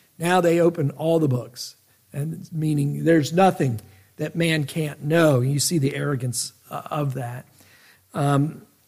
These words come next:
Jesus is called the Word himself. The reason the scriptures also are so important is the scriptures point us to Jesus Christ. John tells us in the prologue of his gospel,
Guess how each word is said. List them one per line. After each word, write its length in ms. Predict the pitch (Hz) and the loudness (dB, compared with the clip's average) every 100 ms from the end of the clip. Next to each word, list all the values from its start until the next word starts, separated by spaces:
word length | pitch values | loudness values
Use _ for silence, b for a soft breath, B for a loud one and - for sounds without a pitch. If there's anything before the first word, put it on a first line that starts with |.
| _ - _ _ _ _ _ _ _ _ _ _ _ - | _ -20 _ _ _ _ _ _ _ _ _ _ _ -10
Jesus 680 | 147 240 269 202 170 - - | 2 6 8 6 4 0 0
is 260 | 208 202 - | 4 4 4
called 440 | - 214 247 247 | 4 8 8 10
the 60 | 185 | 8
Word 460 | 180 196 175 175 | 10 10 10 8
himself. 640 | 160 196 139 - 247 214 196 | 4 2 2 4 6 6 4
The 100 | 185 | 2
reason 280 | 247 240 | 4 4
the 100 | 190 | 2
scriptures 460 | - 190 185 190 170 | 2 0 0 0 0
also 280 | 185 180 190 | 2 2 2
are 100 | 180 | 2
so 180 | 180 185 | 2 0
important 400 | 180 190 202 202 | 2 2 2 2
is 160 | 170 - B B | 0 -2 B B
the 100 | 175 | 0
scriptures 380 | - 170 175 | 4 4 2
point 260 | - 185 180 | -2 2 2
us 100 | 180 | 2
to 80 | 185 | -2
Jesus 380 | 151 185 175 170 | -2 0 0 -2
Christ. 420 | - 190 208 - B B B B - | 2 4 4 2 B B B B -6
John 360 | 151 214 247 | 2 6 6
tells 320 | 208 208 196 190 | 4 4 6 4
us 180 | 196 | 2
in 160 | 208 196 | 2 0
the 60 | 175 | 0
prologue 680 | - 226 320 180 170 208 | 0 2 4 4 2 2
of 160 | 190 190 | 2 2
his 200 | 190 160 | 0 0
gospel, 640 | 147 175 180 - 226 240 | -2 -2 -2 0 4 2